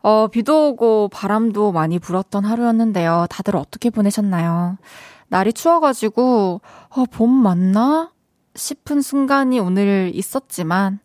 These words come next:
아직도 여전히 봄입니다, 여러분. 이 비바람이 지나가고 나면 이천이십삼 년의 봄을 기억할 수 있는 것들 눈에 또 손에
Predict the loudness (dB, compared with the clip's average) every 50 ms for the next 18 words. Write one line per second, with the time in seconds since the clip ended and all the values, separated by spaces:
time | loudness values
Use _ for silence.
0 | _ _ _ -20 _ _ _ _ _ _ -4 -4 -2 -2 -4 -8 -8 _ -6 -2
1 | 0 2 2 2 2 0 0 0 2 2 0 -2 -2 -6 -8 -10 -4 0 2 2
2 | 4 4 2 0 -2 -2 -2 -4 -2 -4 -6 -8 -8 -12 -12 -12 -12 -14 -16 _
3 | -20 -20 -20 -20 -20 -20 _ -2 -2 0 0 0 2 2 2 2 2 2 2 0
4 | 0 -2 -2 0 0 0 0 0 -2 0 0 0 0 0 0 0 0 0 0 -2
5 | -2 -4 -8 -14 -20 _ _ _ -18 -14 -8 -4 -4 -2 0 0 -2 -2 -4 -6
6 | -8 -10 -8 -4 -2 -2 0 0 2 2 0 -2 -2 -4 -4 0 0 2 0 0
7 | -2 -2 -2 -2 -2 0 -2 -4 -4 -4 -6 -4 -4 -2 -4 -4 -6 -8 -10 _
8 | _ -8 -6 -4 -4 -4 -6 -10 _ _ -20 _ _ _ _ _ _ 0 2 2
9 | 2 2 2 0 -2 -4 -6 _ _ _ _ _ -6 -6 -4 -2 0 0 2 2
10 | 0 0